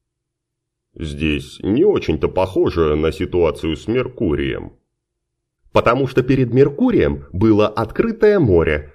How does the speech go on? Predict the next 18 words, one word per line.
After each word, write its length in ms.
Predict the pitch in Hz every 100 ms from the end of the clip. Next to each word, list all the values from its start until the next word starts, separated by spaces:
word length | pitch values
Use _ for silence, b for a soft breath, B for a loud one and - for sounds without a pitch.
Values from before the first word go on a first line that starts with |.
| _
свобода 480 | - 85 92 104 117
манёвра», 720 | 202 214 107 73 69 67 - _ _ _ _ _ _
тоном 420 | 87 76 67 64 -
знатока 880 | 80 82 76 73 65 65 90 127 156
заметил 560 | 90 76 71 71 76 78
«Не 120 | 82
бойся 380 | 76 73 90 127
грома». 540 | 143 120 65 50 - _ _ _ _ _ _ _ _ _ _ _ -
«Не 220 | 90 107
в 140 | 104
этом 360 | 98 104 104 101
дело». 540 | 104 73 57 50 - _ _ _ _ _ _ _ _ _ -
Корнеич, 760 | 82 76 95 202 131 71 -
скрипнув 540 | - - 90 - 90 113
ногой, 460 | 127 117 73 67
сел 280 | - 87 71
на 140 | 82
корточки. 720 | 139 143 90 - 67 - 62